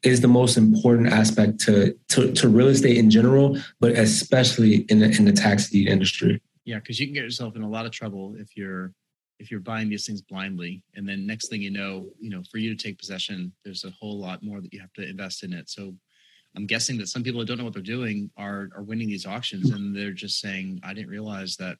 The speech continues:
Speaker 2: I had all these liens," and they
Speaker 1: Hmm.
Speaker 2: can't afford 'em, right? So they just end up back on the list.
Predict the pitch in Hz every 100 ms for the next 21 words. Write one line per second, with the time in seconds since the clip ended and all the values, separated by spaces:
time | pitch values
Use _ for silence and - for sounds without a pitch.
0 | _ 92 90 101 95 95 92 101 131 147
1 | 139 - _ _ _ _ _ _ 110 110
2 | 107 107 104 123 120 135 190 214 - _
3 | 101 135 - - 113 107 110 110 107 101
4 | 101 107 107 _ _ - 101 104 113 110
5 | 110 156 - -